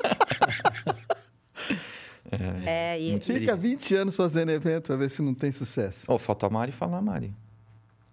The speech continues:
Speaker 2: O quê?
Speaker 1: Tá, ele, a pergunta do Cristiano foi pros dois.
Speaker 2: Não. Foi pro Ronaldo.
Speaker 1: Foi pro Ronaldo?
Speaker 3: É, mas, ah, eu faço, eu faço pra você.
Speaker 2: Não. Não, mas eu, eu escolhi.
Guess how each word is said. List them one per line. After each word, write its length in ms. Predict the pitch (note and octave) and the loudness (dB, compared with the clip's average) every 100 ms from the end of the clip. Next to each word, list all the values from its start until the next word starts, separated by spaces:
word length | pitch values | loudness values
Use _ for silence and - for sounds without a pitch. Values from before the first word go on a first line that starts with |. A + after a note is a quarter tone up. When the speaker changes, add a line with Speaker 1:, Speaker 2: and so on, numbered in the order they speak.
| _ _ | _ _
Speaker 2:
O 60 | G3+ | -20
quê? 220 | - B3+ F#3+ G#2+ G2 | -12 -12 -6 -6 -4
Speaker 1:
Tá, 360 | F#2+ F#2+ G#2 - | -4 -4 -4 -2
ele, 160 | G2+ G2 - | -2 -2 -4
a 80 | G2 | -2
pergunta 380 | F2 F#2+ A2 | -4 -4 -4
do 80 | A#2 | -4
Cristiano 320 | A2 A2 A2 | -6 -2 -2
foi 100 | A2 | -2
pros 240 | B2 C#3+ D4+ | -2 -2 -2
dois. 480 | D4+ C#3+ A#2+ - - | -2 -2 -4 -12 -10
Speaker 2:
Não. 640 | F3 E3 D#3 E3+ A#3 F#3+ - - - - _ _ - | -6 -4 -4 -6 -6 -8 -10 -20 -20 -20 _ _ -10
Foi 140 | D3 D3 | -10 -8
pro 180 | D#3 | -8
Ronaldo. 480 | E3+ A#3+ F4+ A#3+ A#3+ | -4 -4 -2 -4 0
Speaker 1:
Foi 100 | F3 | -2
pro 120 | A2 | 0
Ronaldo? 400 | A2 A2+ A2 D3+ D#3+ | 0 2 2 0 0
Speaker 3:
É, 20 | |
mas, 160 | F#3 G3+ | 2 2
ah, 140 | F#3+ A#3 G#3+ | 2 2 0
eu 280 | A#3 A#3+ G4 | 0 0 0
faço, 200 | C#4+ B3 | 0 2
eu 420 | F3 C#3+ C3 F#3+ G#3+ | 0 0 0 0 0
faço 160 | A#3 | 0
pra 140 | F3 C#3+ | 0 0
você. 340 | C3 C#3+ E3+ | 2 2 2
Speaker 2:
Não. 680 | - A3+ G#3+ B3 F4+ E4+ G#3 - - - - - - - _ _ _ _ _ F#4 | 2 2 2 0 0 0 0 0 -2 -2 -4 -4 -10 -12 _ _ _ _ _ -4
Não, 180 | C5 | -2
mas 200 | G#3+ G3 | 0 0
eu, 220 | G#3 A#3+ - | 0 0 2
eu 260 | A3 C#4+ G4+ | 2 2 -2
escolhi. 760 | - F4+ C4+ A3+ C#4+ F#4 - | -2 0 0 2 0 -2 -6